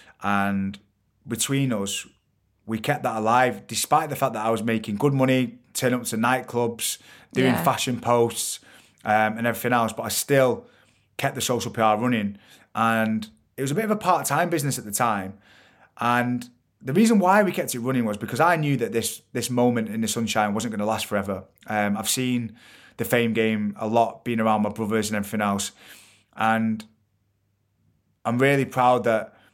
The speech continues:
Speaker 1: I didn't lose sight of that, because my moment in the sunshine did kind of come to an end after a lot. Not come to an end, because
Speaker 2: No,
Speaker 1: I found
Speaker 2: but you,
Speaker 1: new
Speaker 2: it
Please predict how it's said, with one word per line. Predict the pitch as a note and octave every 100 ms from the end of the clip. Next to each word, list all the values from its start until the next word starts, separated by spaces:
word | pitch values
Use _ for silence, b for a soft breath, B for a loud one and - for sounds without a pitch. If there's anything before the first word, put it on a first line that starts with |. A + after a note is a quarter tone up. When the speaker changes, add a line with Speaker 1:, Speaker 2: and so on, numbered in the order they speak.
| b
Speaker 1:
I | A#2
didn't | B2 A#2+
lose | A#2+ G#2
sight | A#2 A#2+
of | A2+
that, | B2+ C#3 - _
because | A2+ A#2 A#2 - - b b _ _
my | A#2+ B2+
moment | C#3+ D3 C#3
in | B2+
the | A2+
sunshine | C3 B2 A#2+ A#2 A2+
did | C#3 C#3+ - -
kind | A#2 A2
of | G2+
come | B2+
to | A#2 A#2
an | A2+
end | A2+
after | A2 -
a | A2+
lot. | A#2
Not | G3+ A#3+
come | - F#3+
to | B2+
an | G#2+
end, | G2+
because | G2+ - B2 - B B B B B B _ - _ _ -
Speaker 2:
No, | -
Speaker 1:
I | -
found | D#3 -
Speaker 2:
but | -
you, | C#3
Speaker 1:
new |
Speaker 2:
it | C#3